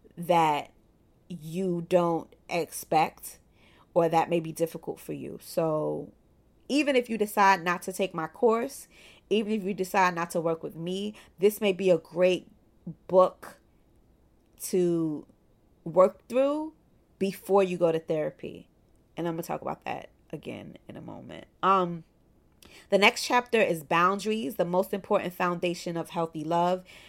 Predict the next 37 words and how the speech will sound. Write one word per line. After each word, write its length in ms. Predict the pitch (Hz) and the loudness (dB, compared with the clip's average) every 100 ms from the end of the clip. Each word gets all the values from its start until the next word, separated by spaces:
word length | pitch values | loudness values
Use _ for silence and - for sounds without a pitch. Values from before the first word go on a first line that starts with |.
| - _ _ _ _ _ - | -20 _ _ _ _ _ -2
A 80 | 202 | 4
lot 240 | 185 202 | 10 10
of 100 | 240 | 10
what 160 | 220 196 | 6 6
I 100 | 185 | 6
see 300 | - 208 185 | 2 -2 -2
in 80 | 175 | 0
my 140 | 160 | -2
practice 520 | - 170 170 185 175 | 2 0 0 -4 -8
is 140 | 170 170 | -8 -8
just 160 | 175 | -8
families 420 | - 180 175 165 - | -4 -4 -2 -4 -4
who 120 | 180 | -2
don't 260 | 165 160 | -2 -2
have 200 | 170 165 | -4 -4
boundaries. 500 | 160 156 165 180 - - _ _ _ _ _ _ _ _ _ _ _ _ _ _ _ _ _ _ 208 | -4 -4 -4 -4 -6 -10 _ _ _ _ _ _ _ _ _ _ _ _ _ _ _ _ _ _ 6
Not 280 | 202 - | 6 8
being 180 | 226 214 | 4 2
able 200 | 202 190 | 2 2
to 80 | - | 2
tell 200 | 196 165 | 2 2
the 80 | 160 | 0
truth. 320 | 226 220 240 - | -2 -2 -4 -6
My 160 | 175 180 | -4 -4
family 420 | 202 190 185 175 | -4 -6 -2 -2
is 100 | 170 | 0
also 340 | 165 170 190 | -2 0 -2
one 340 | 170 175 175 165 | -2 -2 -2 -2
that 220 | 160 - | -4 -4
we 140 | 170 | -6
don't 320 | 165 170 151 | -4 -4 -4
really 280 | 165 165 165 | -2 -2 -2
like 320 | 160 160 160 _ _ _ _ _ - | -2 -2 -2 _ _ _ _ _ -8
to 80 | |
live 220 | 170 175 165 | 0 0 0
in 140 | 160 | -4
reality. 600 | 156 156 160 170 220 | -2 0 0 -2 -4